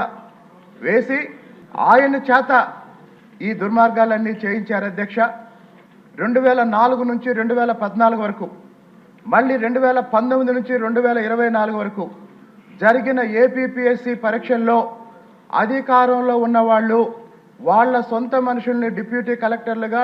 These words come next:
డిప్యూటీ ఎస్పీలుగా తెచ్చుకోవటం వల్ల ఈరోజు రాష్ట్రంలో అనేక మంది అధికారులు, నిన్నటి వరకు అధికారంలో ఉన్న జగన్మోహన్ రెడ్డికి సొంత మనుషులుగా పనిచేయడానికి అసలు కారణం ఇది, అధ్యక్ష. రాజకీయాలకు అతీతంగా పరిపాలనలో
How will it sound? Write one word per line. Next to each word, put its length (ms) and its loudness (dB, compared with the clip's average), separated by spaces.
డిప్యూటీ 440 -6
ఎస్పీలుగా 440 -4
తెచ్చుకోవటం 580 -2
వల్ల 160 0
ఈరోజు 340 2
రాష్ట్రంలో 560 2
అనేక 320 2
మంది 260 0
అధికారులు, 500 0
నిన్నటి 400 0
వరకు 320 0
అధికారంలో 540 -2
ఉన్న 200 -2
జగన్మోహన్ 520 -2
రెడ్డికి 300 -6
సొంత 260 -4
మనుషులుగా 460 -4
పనిచేయడానికి 680 -6
అసలు 320 -2
కారణం 340 -2
ఇది, 140 -4
అధ్యక్ష. 280 -6
రాజకీయాలకు 760 2
అతీతంగా 540 -2
పరిపాలనలో 840 0